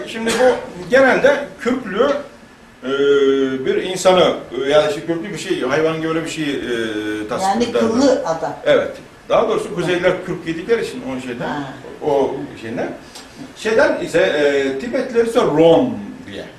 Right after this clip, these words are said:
Speaker 1: Batılı, Tibetliler demeyelim burada, biraz yanlış olur.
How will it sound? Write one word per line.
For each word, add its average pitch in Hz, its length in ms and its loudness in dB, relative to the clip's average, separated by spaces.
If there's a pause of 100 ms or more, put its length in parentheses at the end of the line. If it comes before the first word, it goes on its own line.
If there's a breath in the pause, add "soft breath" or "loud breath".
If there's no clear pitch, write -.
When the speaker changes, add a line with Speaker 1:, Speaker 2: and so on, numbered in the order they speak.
Speaker 1:
Batılı, 151 480 0 (240)
Tibetliler 165 440 -6
demeyelim 160 440 0
burada, 190 220 -6
biraz 117 180 -4
yanlış 123 200 -6
olur. - 180 -14